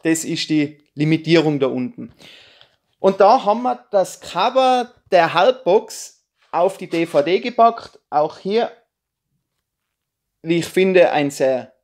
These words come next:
gut gelungenes Cover. Da haben wir mit einem Künstler gearbeitet, der noch überhaupt nichts in dem Bereich gemacht hat, aber ich finde, dafür ist es auch sehr gut gelungen und von hinten schaut es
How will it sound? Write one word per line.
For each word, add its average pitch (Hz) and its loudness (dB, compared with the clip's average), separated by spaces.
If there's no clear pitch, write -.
gut 285 2
gelungenes 233 0
Cover. 190 2
Da 175 6
haben 208 4
wir 196 0
mit 185 -6
einem 165 -6
Künstler 208 -6
gearbeitet, 175 0
der 170 2
noch 160 -6
überhaupt 160 2
nichts 240 -10
in 214 -10
dem 202 -2
Bereich 170 -4
gemacht 170 -4
hat, 170 -4
aber 165 2
ich 156 0
finde, 170 -8
dafür 147 -2
ist 139 -8
es 139 -14
auch 143 -6
sehr 135 -4
gut 127 -8
gelungen 226 4
und 165 -6
von 151 -10
hinten 151 -10
schaut 127 -4
es - -4